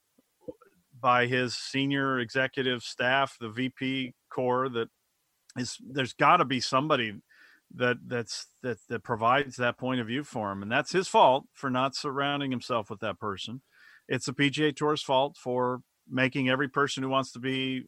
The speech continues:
an executive there go meet with a conformity doctor and, Atlanta for two days and answer questions. And it, it, it, you know, you're just not gonna have that, that kind of stuff in the room that, that'll, that, that saves you from embarrassment.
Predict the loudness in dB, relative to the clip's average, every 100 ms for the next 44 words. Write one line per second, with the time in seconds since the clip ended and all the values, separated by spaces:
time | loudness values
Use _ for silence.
0 | -8 -6 -4 -2 -2 -2 -4 -2 -2 0
1 | -2 -2 -2 -4 -6 -8 -6 -8 -2 0
2 | 0 -2 0 0 0 -2 -4 -2 -4 -8
3 | -12 _ _ -6 -2 2 2 0 -2 -6
4 | -6 -2 0 0 -2 -4 -6 -6 -10 -4
5 | -4 -4 -6 -8 -6 -4 -4 -6 -10 -10
6 | -12 -10 -10 -8 -8 -10 -14 -14 -12 -10
7 | -2 2 2 0 -2 0 -2 0 -4 -4
8 | _ _ _ _ _ 0 0 2 -2 -2
9 | 0 0 0 -2 2 2 2 -2 -6 -10
10 | _ _ _ _ -4 2 2 0 _ -4
11 | -2 -2 -4 -6 -6 -6 -6 0 4 4
12 | 2 -2 -2 -2 -2 -4 -10 _ _ _
13 | _ _ -4 2 4 4 2 -2 -8 -12